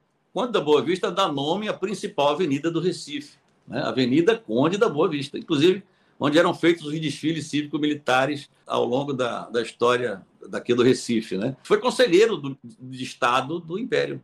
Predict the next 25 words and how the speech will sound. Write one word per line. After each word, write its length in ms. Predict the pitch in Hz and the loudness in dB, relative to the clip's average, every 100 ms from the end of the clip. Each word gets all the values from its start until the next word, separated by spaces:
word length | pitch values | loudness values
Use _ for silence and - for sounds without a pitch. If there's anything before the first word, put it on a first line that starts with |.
| _ - | _ -6
Conde 240 | 123 135 | -4 -2
da 100 | 143 | -4
Boa 200 | 131 156 | -2 -4
Vista. 340 | 117 101 - _ _ _ - | -4 -12 -16 _ _ _ -6
Então 240 | 139 233 | 0 2
demonstra 840 | 226 233 165 170 170 165 175 190 - _ _ | 4 6 6 6 4 -2 -6 -6 -12 _ _
que 320 | - 160 180 185 | -6 -2 -2 0
aquela 400 | 156 165 175 151 | -2 2 0 0
foto 380 | - 170 - | 0 0 0
lá 120 | 147 165 | -2 -4
onde 100 | 160 | -4
aparece 420 | - 143 151 151 | -4 -4 -6 -8
o 20 | |
Nelson 300 | 147 165 165 | -4 -4 -6
Jobim, 520 | 151 147 131 143 127 - _ _ _ | -10 -10 -8 -8 -8 -10 _ _ _
o 40 | |
general 360 | - 131 139 165 | -2 0 2 2
Etchegóin 680 | 160 165 143 143 143 110 92 | 0 -4 -6 -4 -4 -6 -10
e 80 | 127 | -10
o 40 | |
próprio 440 | 131 147 156 156 139 - | -4 0 0 -2 -12 -4
presidente 540 | 135 127 123 131 - | -4 -4 -4 -4 -4
Fernando 320 | 117 117 113 | -8 -6 -6
Henrique 240 | 110 107 - | -6 -8 -6
Cardoso, 680 | 101 104 139 196 143 98 | -6 -4 0 2 2 -4